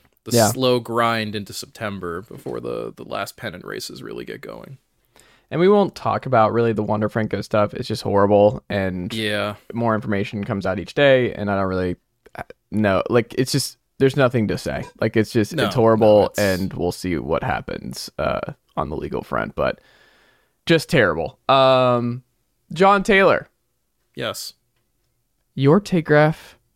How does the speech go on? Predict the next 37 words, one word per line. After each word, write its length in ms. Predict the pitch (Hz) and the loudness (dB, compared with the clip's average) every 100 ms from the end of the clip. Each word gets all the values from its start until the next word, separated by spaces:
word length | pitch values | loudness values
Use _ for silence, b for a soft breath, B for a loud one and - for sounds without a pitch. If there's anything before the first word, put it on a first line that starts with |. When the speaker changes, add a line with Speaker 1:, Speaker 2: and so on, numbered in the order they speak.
| _ - | _ -2
Speaker 2:
take 140 | 139 | 2
of 40 | |
the 80 | 131 | 2
week. 240 | 110 - - | 2 -2 -2
You've 180 | 143 | -4
had 360 | - 139 196 202 | 0 4 4 2
two 300 | - 214 202 | 0 2 4
weeks 280 | 185 170 - | 4 2 -2
to 100 | 165 | -4
stew 320 | - 143 135 | -2 -2 2
on 140 | 135 135 | 0 2
this. 220 | 131 - | -2 0
You've 140 | 135 | -2
had 300 | 147 147 151 | 0 0 -2
two 220 | - 170 | -4 -2
weeks 280 | 156 165 - | 0 -2 -4
to 140 | - 165 | -4 -2
think 260 | 151 135 | 0 0
about 360 | 117 95 90 - | 2 2 2 2
this. 360 | 101 92 - - B B B B | 2 2 -2 -18 B B B B
Where 220 | 123 147 | 2 4
has 160 | 170 170 | 4 2
John 380 | - 143 131 127 | 0 2 4 2
Taylor's 420 | 147 120 117 110 | 0 2 4 2
mind 420 | 107 90 92 95 | 0 0 0 -2
been 320 | 85 - 55 - - | -2 -4 -6 -12 -6
the 100 | 98 | 0
last 300 | 87 60 - | 2 0 -2
two 120 | 107 | -2
weeks 180 | 95 - | -2 -2
when 80 | 95 | -4
it 80 | |
comes 220 | - 92 - | -2 -6 -4
to 100 | 90 | -6
Major 200 | 71 87 | -6 -6
League 80 | |
Baseball? 400 | - - - - | -6 -6 -4 -6